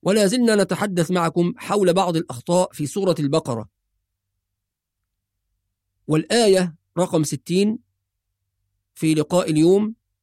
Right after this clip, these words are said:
في قول الله سبحانه وتعالى: "وإذ استسقى موسى لقومه فقلنا اضرب بعصاك الحجر فانفجرت منه اثنتا عشرة عينا".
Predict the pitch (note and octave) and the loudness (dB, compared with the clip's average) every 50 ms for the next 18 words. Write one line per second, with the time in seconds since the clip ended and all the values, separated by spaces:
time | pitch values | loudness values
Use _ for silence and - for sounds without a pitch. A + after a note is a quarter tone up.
0 | _ _ _ _ _ _ _ _ _ _ _ _ - D#3+ D3+ - - G3+ G3+ G3 | _ _ _ _ _ _ _ _ _ _ _ _ -8 -8 -6 -2 0 0 2 2
1 | F3+ F3 F3 F#3 F#3 E3+ D3 - D3+ - - F3 F#3+ F#3 E3+ D#3 D3+ C#3+ C#3 - | 0 2 2 2 2 2 0 -2 -6 -6 -4 -2 0 0 2 2 0 0 -2 -2
2 | C#3+ D3 E3 F3 F3 F3 F3 F3 F3 F3+ - _ _ _ _ _ _ _ _ _ | -2 0 0 2 2 2 2 2 0 -4 -8 _ _ _ _ _ _ _ _ _
3 | _ _ _ _ - - - - G3 F3+ F3+ D#3+ - - - G3 G3+ F3+ - - | _ _ _ _ -12 -8 -4 -2 0 0 0 -2 -4 -6 -4 -4 -4 -4 -4 -6
4 | - F3 D#3+ D#3 D3+ D3+ E3 F3 F#3 F3+ E3+ D3+ D3+ E3 D#3 D3+ D3+ D3 C#3 C#3 | -2 0 0 2 2 2 4 4 4 4 4 2 2 0 0 0 0 2 0 0
5 | - - F3+ F3 E3+ D#3+ D#3 D#3+ E3 D#3 D3+ D3 D3 C#3+ - D3 C#3 - - F3 | 0 0 2 2 2 4 2 2 2 2 4 2 2 2 0 -4 -6 -4 -2 0
6 | E3+ D#3+ D3+ D3+ D3+ E3 F3+ F3 E3 D3+ D3+ D#3 D#3 E3+ E3 C#3+ C#3+ C#3+ D3+ C3+ | 2 4 4 4 4 4 2 0 0 -2 0 0 0 0 0 -2 -2 -2 0 0
7 | C#3 C#3+ - - E3+ E3+ E3+ E3 D#3+ D3+ E3 D3 C#3+ B2+ A#2 - E3 F#3 F#3 F3 | 0 -4 -2 -2 0 2 2 2 2 0 0 0 0 -2 -2 -2 -2 -2 2 2
8 | D#3+ D#3 D3 C#3 D3 - D#3+ D#3 E3 D#3+ D#3+ D#3+ D#3 D3+ D3+ C#3+ - E3+ F3+ F3 | 2 2 2 0 0 0 0 0 2 2 2 2 2 0 0 0 0 0 0 2
9 | E3+ E3 D#3 D3+ D3 D3 - - D3 E3+ F3 F3 D3+ C#3+ C#3+ C#3 - - D#3 E3 | 4 2 2 2 0 0 -2 -2 0 2 2 4 2 2 2 0 -2 0 0 0
10 | E3+ D#3+ - D#3+ D3+ D3 C#3 B2+ C3 E3+ F3+ - - D#3 D#3+ E3 D#3+ - D3+ C#3 | 0 0 0 0 0 0 0 -2 -2 -2 -2 -4 -2 0 0 0 0 0 -2 -2
11 | C#3 D#3+ E3+ D#3 C3+ B2 A#2+ A#2 A2 G#2+ | 0 2 2 2 4 2 0 -2 -4 -8